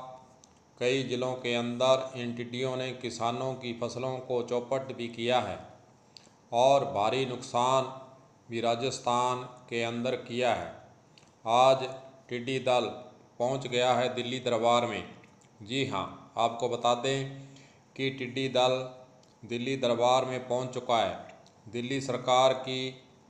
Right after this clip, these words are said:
टिड्डियों ने कर दी है नींद हराम। टिड्डियों के हमले को देखते हुए बुलाई गई है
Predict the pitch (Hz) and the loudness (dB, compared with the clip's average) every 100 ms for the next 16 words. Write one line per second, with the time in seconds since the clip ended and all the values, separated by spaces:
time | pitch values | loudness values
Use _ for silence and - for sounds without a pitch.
0 | _ _ _ _ _ 123 117 127 131 131 | _ _ _ _ _ -8 -4 -2 0 0
1 | 131 127 - 127 127 135 123 127 123 127 | -2 -2 0 0 2 0 0 0 -2 -4
2 | 110 113 123 120 92 - - - - - | -2 4 4 4 0 -12 -20 -20 -20 -20
3 | - _ _ - 123 120 131 135 135 127 | -20 _ _ -10 -8 -4 0 0 0 -2
4 | 107 117 123 135 131 120 123 123 - 135 | -4 -4 -2 -2 -2 -2 0 -2 -4 -4
5 | 113 113 95 92 - - - _ _ - | -2 -2 -4 -8 -18 -20 -20 _ _ -18
6 | 101 107 117 135 131 127 127 120 | -8 -2 2 2 2 -2 -2 -2